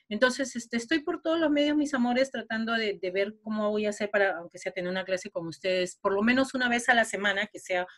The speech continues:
online. Entonces, por favor, permítanmelo. Este, déjenme buscar, ¿sí? Y las disculpas a los papitos no es que yo no quiera, sino que, por favor, que me entiendan. Y bueno, continuamos. La clase de ayer estuvimos viendo lo que eran los estados de agregación,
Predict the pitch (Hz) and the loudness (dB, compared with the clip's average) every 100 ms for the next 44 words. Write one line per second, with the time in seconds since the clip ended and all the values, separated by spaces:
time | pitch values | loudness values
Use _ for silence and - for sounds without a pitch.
0 | _ _ 196 190 180 151 160 - - 190 | _ _ -4 0 2 0 -6 -14 -12 -6
1 | 196 185 190 190 190 180 202 202 202 208 | -6 -2 0 2 2 0 0 -2 -2 -2
2 | 208 214 - - - - _ - 196 - | -2 -2 -4 -14 -20 -20 _ -8 -8 -2
3 | 202 202 240 233 240 226 190 - 147 127 | -2 -2 -4 0 2 2 0 -8 -12 -10
4 | - 269 294 220 214 202 208 - 247 269 | -4 -2 -2 0 2 2 0 -2 0 0
5 | 262 240 240 208 247 247 254 240 240 240 | 2 0 -2 -2 -2 0 0 2 2 0
6 | 214 208 202 - 226 226 226 190 185 196 | -2 -2 -2 0 2 2 -2 -8 -8 -8
7 | - - 180 190 190 170 160 160 151 143 | -12 -6 -2 -2 -2 -6 -6 -6 -6 -8
8 | - - - - - - - 311 285 156 | -12 -20 -20 -20 -20 -4 4 8 6 4
9 | _ - 311 302 311 247 151 - _ - | _ 2 4 8 8 6 2 -10 _ -20
10 | - 247 247 359 403 427 370 240 226 233 | 2 2 4 6 6 6 6 6 4 0
11 | - 220 - 247 302 294 277 294 269 233 | -6 -6 0 4 6 6 6 8 6 4
12 | 233 247 240 196 185 180 190 196 202 214 | 2 4 2 0 0 0 2 0 2 0
13 | - 302 - | 2 2 2